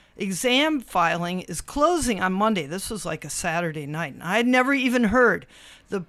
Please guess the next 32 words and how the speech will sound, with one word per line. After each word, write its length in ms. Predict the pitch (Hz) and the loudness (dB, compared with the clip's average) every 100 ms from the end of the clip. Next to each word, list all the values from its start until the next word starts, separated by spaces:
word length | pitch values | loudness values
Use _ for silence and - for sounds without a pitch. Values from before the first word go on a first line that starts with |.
| _ - | _ -2
personnel 560 | 262 254 240 240 254 | 0 0 0 4 4
department 580 | 247 - 262 247 247 233 | 2 2 4 4 2 2
hadn't 300 | 233 220 196 | 2 0 -2
contacted 720 | 233 226 233 240 220 220 220 | 0 0 2 0 0 -2 -6
me 200 | 226 226 | -2 -2
like 220 | 214 202 | -2 -6
they 100 | 165 | -6
were 120 | 170 | -6
supposed 460 | 165 - 220 226 - | -8 -4 -2 -2 -4
to, 140 | 240 208 | -6 -4
to 80 | |
let 180 | 165 170 | -4 -4
me 140 | 180 175 | -4 -4
know 320 | 170 165 156 | -2 -2 -4
the 120 | - | -10
filing 500 | - 208 220 226 220 | -4 0 0 0 -2
was 140 | 208 190 | -4 -2
going 260 | 220 214 | -2 0
on. 200 | 214 214 - - - | -2 -4 -8 -18 -8
I 60 | 180 | -6
had 140 | 185 | -2
not 220 | 196 208 | 0 0
even 260 | 214 196 175 | 0 -4 -6
heard. 340 | 170 143 - | -6 -10 -10
So 360 | - 175 160 156 - - | -6 -2 -2 -4 -14 -14
I 120 | - 180 | -6 0
rushed 320 | 220 233 - | 2 0 0
down 500 | 220 208 202 202 196 _ _ _ _ 165 | 0 2 2 0 -6 _ _ _ _ -10
and 440 | 165 160 160 156 | -6 -6 -6 -10
filed. 760 | - 196 190 185 - - - - - _ _ | -4 2 2 2 -2 -10 -18 -18 -20 _ _
And 760 | 185 185 180 180 175 175 156 - - _ _ _ - | -6 -2 2 2 2 -2 -8 -12 -14 _ _ _ -8
then 580 | 233 269 285 247 247 | 0 4 4 4 0